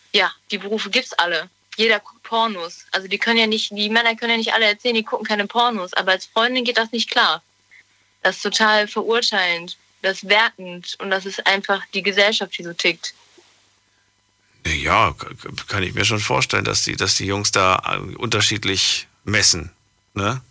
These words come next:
Speaker 2: Und, und, und da
Speaker 1: <laughs>
Speaker 2: Unter-, Unterschiede machen, das kann ich mir schon vorstellen. Aber mit Sicherheit gibt es da auch Frauen, die, die vielleicht sagen, okay, ich find den, einen Mann in dem Beruf okay, aber einen Partner hätte ich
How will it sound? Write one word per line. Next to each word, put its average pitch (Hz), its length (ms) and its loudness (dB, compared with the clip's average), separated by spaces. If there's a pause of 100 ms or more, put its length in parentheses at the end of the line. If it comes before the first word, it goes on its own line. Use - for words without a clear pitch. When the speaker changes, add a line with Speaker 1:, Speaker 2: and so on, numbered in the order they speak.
(560)
Speaker 2:
Und, 95 260 -2
und, 87 180 -4
und - 180 4
da 92 120 2
Speaker 1:
<laughs> - 20 0
Speaker 2:
Unter-, 104 340 -4
Unterschiede 95 440 -2
machen, 87 240 -4
das 85 120 -6
kann 95 140 -2
ich 95 60 -2
mir 98 100 -2
schon 113 200 0
vorstellen. 92 640 -2 (840)
Aber 117 200 4
mit 117 140 0
Sicherheit 127 300 2
gibt 120 120 -6
es 117 120 -2
da 110 80 4
auch 101 160 2
Frauen, 131 400 2
die, 98 180 -2
die - 200 -8
vielleicht 95 300 0
sagen, 110 320 2
okay, 127 420 2 (280)
ich - 140 -14
find 120 400 -2
den, 71 360 -4
einen 110 200 0
Mann 120 180 6
in 117 100 -2
dem 120 180 2
Beruf 120 520 -4 (240)
okay, 127 600 2
aber 110 420 2
einen 110 120 -10
Partner 110 340 2
hätte 131 120 -2
ich - 180 -8